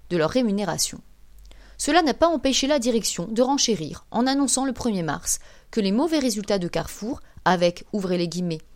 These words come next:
une perte de cinq cent trente et un millions d'euros pour deux mille dix-sept, fermez les guillemets, justifiaient les mesures prévues. Autant dire que l'annonce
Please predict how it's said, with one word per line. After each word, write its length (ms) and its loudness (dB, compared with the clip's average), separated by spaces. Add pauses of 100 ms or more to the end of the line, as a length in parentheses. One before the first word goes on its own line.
(240)
une 200 2
perte 360 0
de 160 -4
cinq 240 0
cent 240 0
trente 260 -6
et 80 -2
un 80 -2
millions 360 -2
d'euros 260 -2
pour 180 -8
deux 100 -6
mille 220 -6
dix-sept, 400 0
fermez 360 -6
les 100 -6
guillemets, 340 -2 (560)
justifiaient 600 2
les 160 0
mesures 340 0
prévues. 360 -6 (520)
Autant 260 4
dire 220 0
que 80 0
l'annonce 460 0